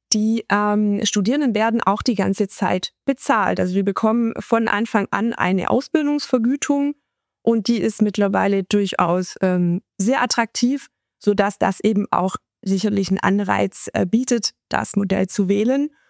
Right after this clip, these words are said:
Und es gibt eben die Möglichkeit, wirklich von Anfang an direkt in der Praxis mitzuarbeiten und sich sofort ein Bild zu machen, was dann auch tatsächlich später auf einen zukommt.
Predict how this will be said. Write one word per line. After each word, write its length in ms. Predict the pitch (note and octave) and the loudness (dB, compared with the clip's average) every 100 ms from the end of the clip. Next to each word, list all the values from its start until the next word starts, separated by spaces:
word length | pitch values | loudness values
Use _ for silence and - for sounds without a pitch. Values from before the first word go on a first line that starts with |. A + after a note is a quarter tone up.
| _ _ | _ _
Und 420 | - A#3 B3 B3+ - _ _ _ _ | 0 2 2 -2 -8 _ _ _ _
es 140 | G#3+ | -2
gibt 220 | - A3 - | 0 0 0
eben 180 | G#3+ | 0
die 100 | G3 | 2
Möglichkeit, 600 | F#3+ F#3+ - A#3 - G#3 | 0 0 -2 -2 0 0
wirklich 320 | G3+ G#3+ F#3+ - | 0 0 -2 -2
von 240 | A#3 B3+ | -2 0
Anfang 500 | - A#3 A#3+ G#3 G#3 | 0 -2 0 0 0
an 320 | F3+ G3+ A3 - - _ _ _ - | 2 2 2 -2 -12 _ _ _ -2
direkt 420 | B3 G#3+ G#3 - | 2 2 0 0
in 120 | A3+ | 2
der 80 | G3+ | 0
Praxis 500 | - G3 - G#3 - | 0 -2 -2 -2 0
mitzuarbeiten 840 | A3 A3+ - - F3+ F#3 G3 G3+ A3 | 0 0 0 2 2 2 0 0 0
und 180 | A3 | 0
sich 160 | - G#3 | 0 -4
sofort 500 | - A#3+ B3 A3+ - | -2 -2 0 0 0
ein 120 | G#3+ | 2
Bild 200 | G3 G#3+ | 2 0
zu 120 | - | 0
machen, 360 | G#3+ G3 G#3 G#3 | 0 0 0 0
was 260 | F#3 G3 - | 0 -2 -2
dann 200 | G3+ - | -2 0
auch 240 | G3 G3 | -2 -2
tatsächlich 540 | - G3 G3+ F#3+ G3 | -2 -2 -2 -2 -4
später 420 | - - G#3 A3 - | -6 -6 -4 -2 -2
auf 240 | G3+ - | -4 -2
einen 220 | G3+ G#3+ | 0 0
zukommt. 640 | - D4 - F#3+ F3+ F#3 | -2 -4 -2 -2 -2 -4